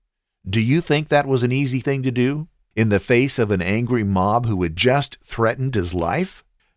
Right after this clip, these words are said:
And then he went on to say, "But as for me, behold, I am in your hands.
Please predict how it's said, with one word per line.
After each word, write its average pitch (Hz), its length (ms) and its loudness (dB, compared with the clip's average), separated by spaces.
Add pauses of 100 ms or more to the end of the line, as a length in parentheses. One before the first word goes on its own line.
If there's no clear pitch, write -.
(120)
And 117 160 0
then 185 120 2
he 147 80 0
went 101 180 2
on 139 140 0
to 185 100 -6
say, - 380 -6 (640)
"But - 100 4
as 240 220 -4
for 165 180 0
me, 156 320 -2
behold, 113 640 0 (260)
I 185 200 -2
am 196 100 -2
in 160 140 0
your 165 200 0
hands. - 600 -8